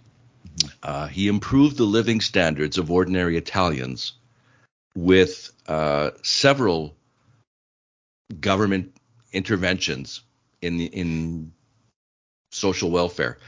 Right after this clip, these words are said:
Speaker 2: So he put tariffs in place, there were subsidies, um, but he also nationalized the private telephone and, and railroad operators and lowered the cost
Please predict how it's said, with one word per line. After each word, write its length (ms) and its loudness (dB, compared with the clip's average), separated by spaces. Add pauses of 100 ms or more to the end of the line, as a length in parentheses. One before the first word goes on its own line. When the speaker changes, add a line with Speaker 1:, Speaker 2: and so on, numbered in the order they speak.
(340)
Speaker 2:
So 220 2
he 120 2
put 280 0
tariffs 400 2
in 120 -4
place, 560 -2 (140)
there 140 -4
were 100 -2
subsidies, 1040 -2 (500)
um, 720 -6 (220)
but 180 -2
he 140 2
also 300 2
nationalized 880 0
the 80 -8
private 440 0
telephone 500 -4
and, 300 -4
and 260 -6
railroad 520 0 (120)
operators 640 -4 (1400)
and 320 -2
lowered 360 4
the 80 -6
cost 640 -4